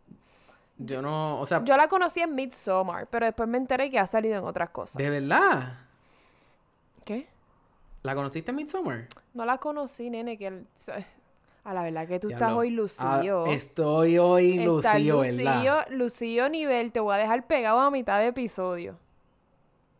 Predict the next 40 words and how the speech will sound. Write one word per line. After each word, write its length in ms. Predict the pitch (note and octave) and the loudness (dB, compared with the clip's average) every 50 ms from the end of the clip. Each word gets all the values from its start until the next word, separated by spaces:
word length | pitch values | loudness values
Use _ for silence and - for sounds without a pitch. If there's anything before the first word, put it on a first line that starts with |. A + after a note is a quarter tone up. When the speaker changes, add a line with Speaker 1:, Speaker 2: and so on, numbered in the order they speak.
| _ _ _ _ _ _ _ | _ _ _ _ _ _ _
Speaker 2:
No 80 | A3 G#3+ _ _ | _ _ _ _
te 100 | - G#2+ | -20 -20
preocupes. 440 | G#2 - - G#2 F#2+ - - F#2 F#2 - | -18 -16 -16 -16 -16 -16 -18 -18 -12 -10
Speaker 1:
Sí, 160 | D3+ C#3 A#2+ | -8 -8 -8
sí, 220 | C3 - A#2+ A2+ A2 | -8 -10 -12 -12 -12
sí, 240 | - - - A1 | -14 -16 -16 -16
sí. 180 | - - - - - _ _ _ _ _ _ _ _ _ _ _ _ _ _ _ _ _ _ _ _ _ | -16 -18 -20 -20 -20 _ _ _ _ _ _ _ _ _ _ _ _ _ _ _ _ _ _ _ _ _
Este, 1000 | D#4 A#3 C#3+ B2+ A#2+ - - - _ D3+ C#3+ C3 C3 B2 A#2+ A#2 A2 F#2+ F2 - - | -8 -8 -6 -8 -8 -12 -16 -10 _ -2 -2 0 0 -2 -4 -6 -8 -10 -10 -2 0
Speaker 2:
<laughs> 60 | - | 2
Ajá. 240 | C5 - B4+ - G#3 | 4 6 6 6 4
Speaker 1:
anyway, 320 | C3+ B2 A#2+ A#2 G#2+ A2+ - _ _ _ _ _ _ _ _ - - - | 4 0 -2 -4 -6 -10 -14 _ _ _ _ _ _ _ _ -14 -12 -8
pido 180 | - E3 F#3 F#3 | -6 -4 -4 -4
discu-, 360 | E3+ - - - - - - - - _ _ _ _ | -4 -6 -10 -14 -16 -18 -18 -18 -20 _ _ _ _
¿qué, 140 | - D3 | -6 -4
qué? 280 | D3+ G3 B3+ C#4 C4 - _ _ | -2 -2 -4 -4 -6 -14 _ _
Speaker 2:
No, 160 | - A#3+ D4+ F#4 | -6 -4 -4 -2
nada, 300 | F4+ C4 C4+ F4 G4 D#4+ | -2 -2 -4 -4 -4 -6
me 80 | A3+ G3+ | -8 -8
estoy 160 | - G#3 G3 | -8 -8 -8
riendo 420 | G3+ A3+ A#3 G#3+ F#3+ F#3+ G3+ G#3+ G#3 | -6 -6 -6 -6 -6 -6 -8 -8 -10
aquí. 200 | F#3+ F#3+ G3 G#3+ - | -10 -12 -16 -12 -8
Ajá. 280 | A3 A3 G3+ F3+ F#3 - _ _ _ _ _ _ _ _ _ | -6 -6 -6 -8 -8 -14 _ _ _ _ _ _ _ _ _
Speaker 1:
Ah, 120 | - D4 F4+ | -2 0 0
¿te 60 | D#4 | 0
estás 200 | G3+ - A3 A#3 | 0 0 0 0
riendo? 300 | - D4 C#4+ C#4+ C#4 D4+ | 0 -2 -4 -4 -6 -4
Speaker 2:
Sí, 60 | F4+ F#4 | -4 -6
me 80 | C#4 | -6
estoy 200 | F#3+ - F3+ F3+ | -8 -10 -14 -18
riendo. 240 | - - - - - - - _ | -18 -20 -20 -20 -20 -20 -16 _
Speaker 1:
Eh, 920 | - B3 C4 C4 C4 C4 B3+ B3+ B3+ B3+ B3+ B3 B3 B3 B3 B3 B3 - - - - - - | 2 6 6 6 6 6 6 6 4 4 4 4 4 2 2 0 -2 -8 -16 -18 -18 -2 2
pues 140 | A#3 A#3 | 4 6
la 80 | C4 C4+ | 6 8
cuestión 420 | C4+ B3 B3 B3+ C#4 D4+ D4+ D4+ | 6 6 4 4 2 2 4 4
es, 400 | E4 E4 C#4 - - - - - _ _ _ _ _ _ | 2 2 2 0 -4 -10 -14 -18 _ _ _ _ _ _
¿por 180 | _ F#3+ F3+ F#3 | _ -4 -4 -2
qué 80 | - A3 | -2 -2
es 40 | A#3+ | 0
importante 800 | C4+ C4+ C4+ - C4 A#3+ A#3+ B3 - B3+ B3+ C4 B3+ B3 B3+ A3+ | 0 -2 2 2 2 2 2 0 0 0 0 0 0 -2 -4 -4
esta 720 | F#3+ - - - A3+ A3 G#3+ G#3+ G#3 G3 F#3 F3 D#3+ - | -4 -4 -6 -4 -2 0 2 2 2 2 0 0 -2 -6